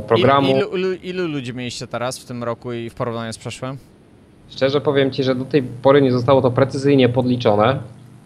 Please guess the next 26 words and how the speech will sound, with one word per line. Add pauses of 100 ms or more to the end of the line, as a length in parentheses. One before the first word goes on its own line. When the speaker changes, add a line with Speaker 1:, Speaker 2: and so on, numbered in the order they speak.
(380)
Speaker 2:
ale,
bo
jest
to
dość
trudne
do
zrobienia, (280)
Speaker 1:
Mhm.
Speaker 2:
ale
z
tego,
z
szacunków
takich
ogólnych
wychodzi,
że
jest
to
około
czterystu
pięćdziesięciu
osób, (760)
a (100)
Speaker 1:
Rewelacja.